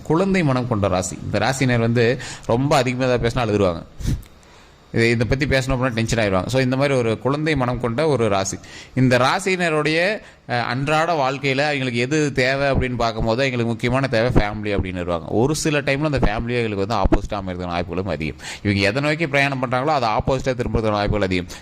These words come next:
For எக்ஸாம்பிளுக்கு இவங்க வந்து, அஹ், இப்போ ஒரு அறுபது, எழுபது வயசுல இருக்காங்க அப்படின்னா, சின்ன வயசுல வந்து ஃபுல்லா குழந்தைகளுக்காகவே வந்து, அஹ், டைம் ஸ்பெண்ட் பண்ணிருப்பாங்க, எல்லாம் பண்ணிருப்பாங்க. ஆனா, இப்போ குழந்தைகளே இவங்களுக்கு ஆப்போசிட்டா திரும்பியிருப்பாங்க. கணவனுக்காக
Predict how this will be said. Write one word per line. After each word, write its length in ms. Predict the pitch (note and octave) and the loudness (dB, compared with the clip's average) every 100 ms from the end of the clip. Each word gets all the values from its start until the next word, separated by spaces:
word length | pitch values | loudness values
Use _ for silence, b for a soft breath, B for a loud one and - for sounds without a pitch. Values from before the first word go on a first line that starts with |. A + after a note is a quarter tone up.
| - | -2
For 100 | B2 | 0
எக்ஸாம்பிளுக்கு 460 | A#2 C3+ C3+ C3 C3+ | 2 2 0 0 2
இவங்க 40 | |
வந்து, 460 | A#2 A#2+ C3+ A#2+ G#2+ B B | 2 2 2 2 0 B B
அஹ், 120 | A2 | 0
இப்போ 180 | A2 A#2 | 0 2
ஒரு 160 | A2+ G#2+ | 2 2
அறுபது, 320 | A2 C3 B2 | 2 2 2
எழுபது 240 | A#2 A2+ | 2 2
வயசுல 220 | C3 C#3+ | 0 0
இருக்காங்க 340 | A#2 A2+ A2+ A#2+ | 2 2 2 0
அப்படின்னா, 440 | A2 A2 C3 A#2+ | 0 0 0 -2
சின்ன 260 | B2+ B2 C#3 | -2 0 0
வயசுல 200 | B2+ B2+ | 0 0
வந்து 80 | B2+ | 2
ஃபுல்லா 220 | B2 B2+ | 2 0
குழந்தைகளுக்காகவே 580 | A#2+ B2+ A#2+ A#2 A#2+ B2 | 0 0 2 2 2 2
வந்து, 300 | A2+ D3+ - B B | 2 -2 -2 B B
அஹ், 540 | A2+ A2+ A2+ G#2+ G#2+ G#2 - - - | 0 2 2 2 0 -2 -10 -8 -2
டைம் 160 | A#2+ | 0
ஸ்பெண்ட் 220 | - A#2 | 0 -2
பண்ணிருப்பாங்க, 220 | A2+ A2+ A#2 | -2 -2 0
எல்லாம் 220 | A2 G#2+ | 0 0
பண்ணிருப்பாங்க. 260 | F#2+ F2 G#2+ | 0 0 0
ஆனா, 80 | |
இப்போ 180 | C#3 - - | 2 0 0
குழந்தைகளே 440 | C3 C#3+ C#3 C#3+ | 0 0 0 0
இவங்களுக்கு 200 | C3 A2+ | 0 -2
ஆப்போசிட்டா 280 | A2 A2 G#2+ | -2 -2 -2
திரும்பியிருப்பாங்க. 520 | G2+ G2+ F2+ F#2 F2+ - B - | -2 0 2 0 -2 -8 B -4
கணவனுக்காக 720 | A#2 D3 C#3 C#3 C#3 C3+ | 0 0 0 0 2 2